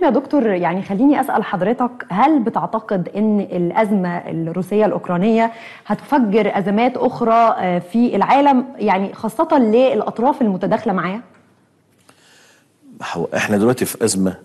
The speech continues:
Speaker 2: مش، مش صغيرة.
Speaker 1: مم.
Speaker 2: الأزمة دي عاملة تداعيات على مستوى العالم، في أزمة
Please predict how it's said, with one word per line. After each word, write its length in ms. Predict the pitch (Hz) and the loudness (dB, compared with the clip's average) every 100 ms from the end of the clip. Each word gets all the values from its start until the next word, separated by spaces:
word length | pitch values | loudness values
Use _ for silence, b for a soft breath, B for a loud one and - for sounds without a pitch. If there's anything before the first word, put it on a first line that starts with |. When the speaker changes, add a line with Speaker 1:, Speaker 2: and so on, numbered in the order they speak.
| _ - | _ -6
Speaker 2:
مش، 360 | 90 - - 92 | -2 -2 -4 -4
مش 200 | 92 - | -4 -2
صغيرة. 440 | 85 90 92 85 - | 2 4 4 2 -6
Speaker 1:
مم. 80 | 104 92 - | -14 -16 -10
Speaker 2:
الأزمة 380 | 95 123 120 104 | -2 0 2 2
دي 360 | 95 110 117 - | 2 2 2 0
عاملة 360 | 90 113 110 101 | 0 2 4 2
تداعيات 520 | 95 90 87 104 104 | 0 2 4 2 2
على 100 | 90 | 0
مستوى 300 | 90 - 104 | 0 0 2
العالم، 360 | 95 104 104 76 | 2 2 -2 -4
في 180 | - | -2
أزمة 220 | 95 98 | -2 0